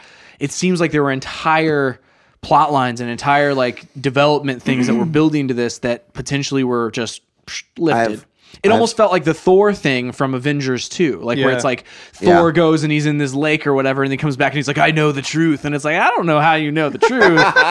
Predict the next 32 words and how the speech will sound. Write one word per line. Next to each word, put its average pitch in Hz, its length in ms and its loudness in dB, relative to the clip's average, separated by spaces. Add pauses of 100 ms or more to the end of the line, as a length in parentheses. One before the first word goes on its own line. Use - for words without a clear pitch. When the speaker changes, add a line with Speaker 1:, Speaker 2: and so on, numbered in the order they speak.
(400)
Speaker 2:
<laughs> 196 80 4
Speaker 1:
You 285 240 4
literally 247 380 4
didn't 208 220 2
do 196 160 6
anything 185 260 4
but 165 120 2
go 170 200 4
into 160 180 2
a 151 80 0
cave," 147 500 0 (280)
you 202 160 2
know? 185 200 4
And 190 160 0
so, 185 240 2
like, 165 320 2
I 175 120 0
feel 220 180 0
like 180 120 -2
there 156 200 2
are 135 60 0
moments 151 480 0
like 117 240 -6
that 131 300 0
where 131 140 -2
it's 123 140 -4
like, 123 140 -6
this 139 160 -6
was 127 160 -4
removed 156 340 2
for 139 140 -6
time, 240 480 -2